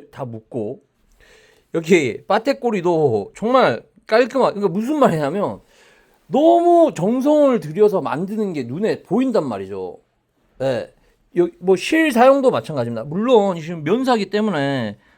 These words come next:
워싱되면 이렇게 터져요, 당연히. 이게 물론 면 폴리코아사 쓰면 이거 안 터지죠.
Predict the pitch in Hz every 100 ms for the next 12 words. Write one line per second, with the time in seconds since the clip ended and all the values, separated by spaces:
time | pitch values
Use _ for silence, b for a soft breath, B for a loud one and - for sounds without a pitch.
0 | b 143 185 285 277 226 160 170 - -
1 | 277 330 254 139 139 127 104 104 101 b
2 | b b b 165 214 311 262 185 - _
3 | _ _ 135 165 269 233 190 131 - _
4 | _ _ _ _ _ _ _ _ _ _
5 | 156 226 269 247 302 277 - 269 240 220
6 | 240 220 147 113 139 220 160 104 92 90
7 | 95